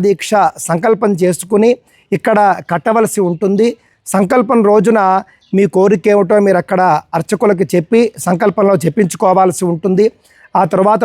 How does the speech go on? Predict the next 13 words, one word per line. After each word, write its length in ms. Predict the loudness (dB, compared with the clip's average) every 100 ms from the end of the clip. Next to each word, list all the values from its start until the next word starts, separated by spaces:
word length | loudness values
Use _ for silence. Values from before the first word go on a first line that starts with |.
| 2
వారు 180 | 2 0
మీకు 180 | -2 -2 -4
మంత్రం 300 | -4 -2 -2 -2
ఇస్తారు. 360 | -2 0 0 -2 _ _ _ -2
ఆ 20 | 0 0
మంత్రం 320 | 0 0 2 4
రోజు 220 | 2 4 2
జపం 240 | 0 0 0 2
చేసుకుని, 520 | 0 -2 -4 0 0 -2 _ _ _ -4
ప్రదక్షిణలు 560 | 0 0 2 2 2 2
చేసుకుంటూ, 520 | 0 0 -2 -2 0 0 -2 _ _ -4
చిన్నపాటి 760 | 0 2 2 2 0 0 0 -2 -4 _ _ -2
నియమాలు 420 | 0 2 2 2